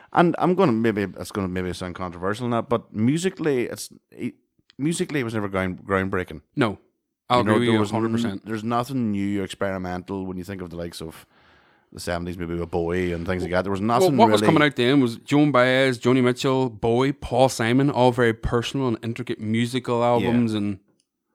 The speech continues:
Speaker 2: but Bob, Bob's voice and,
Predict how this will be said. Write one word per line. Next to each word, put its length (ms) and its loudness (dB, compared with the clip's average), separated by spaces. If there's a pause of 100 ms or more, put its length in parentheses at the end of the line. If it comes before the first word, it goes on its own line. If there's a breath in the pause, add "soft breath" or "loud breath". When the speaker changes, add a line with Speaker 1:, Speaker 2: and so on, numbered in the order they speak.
(240)
Speaker 2:
but 180 -2
Bob, 280 4 (160)
Bob's 340 2 (480)
voice 360 -2
and, 160 -4